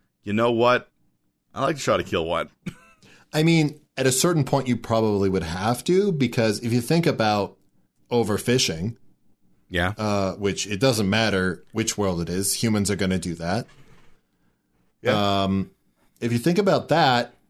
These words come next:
Speaker 2: that means you're taking f-, food from these things, which means they're gonna move.
Speaker 1: I mean, oh, I mean, yeah, they'll, they mo-, they'll be a lot more mobile.
Speaker 2: Yeah.
Speaker 1: And that's,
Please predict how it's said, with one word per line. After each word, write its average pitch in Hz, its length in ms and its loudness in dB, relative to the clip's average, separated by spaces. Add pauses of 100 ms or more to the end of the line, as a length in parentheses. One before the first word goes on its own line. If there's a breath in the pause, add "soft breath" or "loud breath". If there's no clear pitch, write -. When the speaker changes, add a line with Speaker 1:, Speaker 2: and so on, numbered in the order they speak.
Speaker 2:
that 123 200 0
means 170 240 2
you're 151 100 4
taking 139 380 0
f-, - 200 -8
food 120 420 2
from 98 200 0
these 90 240 -2
things, - 500 -12 (720)
which 110 200 -2
means 135 300 4
they're 135 100 4
gonna 113 240 2
move. 92 540 0 (1000 soft breath)
Speaker 1:
I 135 40 2
mean, 156 240 0
oh, 123 80 4
I 117 140 6
mean, 101 360 -4
yeah, 123 240 4
they'll, 95 140 2
they 110 420 2
mo-, 117 360 2
they'll 117 260 2
be 117 140 2
a 117 100 4
lot 107 420 2
more 104 560 2 (540)
mobile. 85 800 0 (260)
Speaker 2:
Yeah. 131 240 0
Speaker 1:
And - 80 -12
that's, 143 180 2